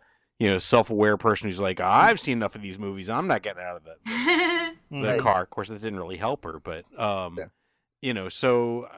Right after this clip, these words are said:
Speaker 1: I enjoyed that. You had the, the goofy, uh, the, the, the goofy paintballers at the beginning. Uh, it was, it was just, it was just fun. It's like, "Let's just do something fun with this."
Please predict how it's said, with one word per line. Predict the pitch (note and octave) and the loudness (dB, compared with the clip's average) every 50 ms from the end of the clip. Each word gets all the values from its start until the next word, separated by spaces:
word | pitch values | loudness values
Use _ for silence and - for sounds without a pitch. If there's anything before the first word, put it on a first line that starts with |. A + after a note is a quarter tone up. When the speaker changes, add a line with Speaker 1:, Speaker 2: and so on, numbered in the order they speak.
| - | -8
Speaker 1:
I | - D3 D3+ | -4 -2 -2
enjoyed | E3 E3 E3 D#3+ G#3 G3+ E3+ A2 | -2 -2 0 2 2 4 4 2
that. | F2+ F3 - F2 | 0 -4 -6 -6
You | F#2+ A2 | -2 0
had | A#2 A2 G#2 | 0 0 0
the, | A2 G#2+ G#2+ G2 | 0 -2 -2 -4
the | F#2+ G#2 G2 | -6 -8 -8
goofy, | F2+ G#2+ G#2+ G#2 - - G2 F#2 F#2+ F#2 F#2 F#2 F2+ | -6 -6 -6 -6 -8 -10 -10 -10 -10 -8 -8 -6 -6
uh, | F2+ F2+ F2 F2+ F#2 - - - - - - - - - - _ _ _ _ _ _ _ _ | -4 -4 -4 -6 -6 -8 -10 -12 -14 -14 -16 -18 -20 -20 -20 _ _ _ _ _ _ _ _
the, | G#2 F#2+ | -8 -8
the, | - - G#2 G2+ G2+ F#2 F#2 G2+ | -8 -8 -12 -12 -12 -12 -10 -12
the | G2+ | -12
goofy | G2 G2 F#2+ F2+ - F#2 F2 | -10 -10 -12 -12 -10 -12 -12
paintballers | - - - A#2 A#2 G2+ G2+ G#2+ G#2 G#2 G2+ G2+ F#2+ G2+ | -8 -4 -4 -4 -2 0 0 2 2 2 0 -2 -2 -4
at | G2+ | -6
the | F2+ F#2+ | -6 -8
beginning. | G2 F#2 F#2+ G2 F#2+ F#2+ F#2+ F#2 F#2 F#2 - _ - - - - - - - - - | -8 -8 -8 -6 -6 -6 -8 -8 -10 -12 -16 _ -20 -20 -20 -20 -20 -20 -20 -16 -14
Uh, | - - - D#2 D#2+ D#2+ D2 | -12 -10 -10 -10 -8 -8 -6
it | - | -4
was, | A3 A#3+ A#3+ - | -2 -2 -2 -2
it | G#3 F#3+ | 0 2
was | A3 G#3+ G3 F#3 | 4 4 4 2
just, | G3+ - - E3+ | 0 -4 -2 -2
it | - | 2
was | F3+ F#3 F3 - | 2 2 2 2
just | F3 E3+ - | 0 -2 -2
fun. | - - - - D#3 D#3 C3 F#2+ F2 | -4 0 4 6 6 6 6 4 0
It's | - - - | -2 -4 -4
like, | G#2 G2 - - - _ _ | -4 -4 -6 -8 -16 _ _
"Let's | - F3+ G#3 A#3+ C4 F#4 F#4 F#4+ G4+ - - | -14 -10 -8 -4 -2 0 0 0 0 -2 -4
just | - E4+ - - | -6 -8 -8 -8
do | - F#3+ F3 | -8 -8 -6
something | - - - A2 G#2+ | -6 -6 -6 -6 -8
fun | G2+ - - B2 A2+ A2 | -8 -2 0 0 0 0
with | F#2+ E2 | -2 -6
this." | D#2+ D#2+ - - | -6 -10 -12 -12